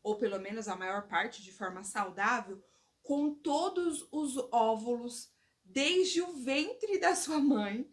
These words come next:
<laughs> né? Ela já nasce, já sai da mãe dela com todos os óvulos que são responsáveis aí por todos os filhos que ela pode ter ao longo de toda a sua vida, né? Diferentemente dos homens que têm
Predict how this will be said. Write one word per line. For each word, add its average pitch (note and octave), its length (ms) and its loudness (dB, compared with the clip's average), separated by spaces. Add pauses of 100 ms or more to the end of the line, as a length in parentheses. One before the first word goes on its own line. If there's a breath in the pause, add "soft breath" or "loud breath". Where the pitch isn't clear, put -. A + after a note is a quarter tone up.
(100)
<laughs> A4 640 -14
né? A3+ 260 -2
Ela B3 200 4
já D#4 140 2
nasce, C#4+ 420 4
já B3 160 0
sai F#4 520 2
da F4+ 160 0
mãe D4+ 260 2
dela A#3+ 360 2 (300 loud breath)
com D4 200 0
todos D4 460 0
os D#4 240 -2
óvulos A#3+ 580 4
que - 100 -12
são G#4+ 180 -4
responsáveis D4+ 840 -2
aí B3+ 260 -2 (340 loud breath)
por C#4+ 200 -4
todos C#4+ 420 2
os - 220 -6
filhos F#4+ 500 2
que - 140 -6
ela C4+ 200 2
pode B3+ 680 0
ter G#3+ 260 -2
ao A3 100 -4
longo G#3+ 360 -4
de - 360 -14
toda A#3+ 420 0
a A#3+ 180 -4
sua B3 280 -6
vida, A3 460 -12 (440 soft breath)
né? F#3+ 180 -4
Diferentemente B3+ 760 0
dos A3+ 200 -6
homens A3 280 -4
que B3 120 -18
têm A#3+ 260 -2